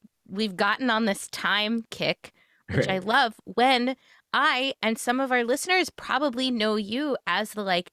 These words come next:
Speaker 1: embodied Jewish practice guy. And you do a lot of work with space and
Speaker 2: Mm-hmm.
Speaker 1: using space. But of course, as human beings, we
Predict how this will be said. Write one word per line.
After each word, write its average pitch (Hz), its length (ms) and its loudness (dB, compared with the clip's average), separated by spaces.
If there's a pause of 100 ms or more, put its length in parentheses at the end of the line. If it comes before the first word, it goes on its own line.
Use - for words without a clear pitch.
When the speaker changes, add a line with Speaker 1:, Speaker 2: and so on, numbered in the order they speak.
Speaker 1:
embodied 196 960 0 (440)
Jewish 202 400 -2
practice 240 640 -2
guy. 165 460 0 (360)
And 233 340 -2
you 247 380 -2
do 262 260 -2
a - 20 4
lot 254 200 4
of 240 120 -6
work 247 220 2
with - 160 -6
space - 920 -4 (580)
and 208 220 -2
Speaker 2:
Mm-hmm. 151 100 -10
Speaker 1:
using 240 300 -4
space. 262 340 0
But 247 160 0
of 240 160 0
course, 285 640 0 (960)
as 254 220 -2
human 240 320 2
beings, 262 460 0
we 214 200 -4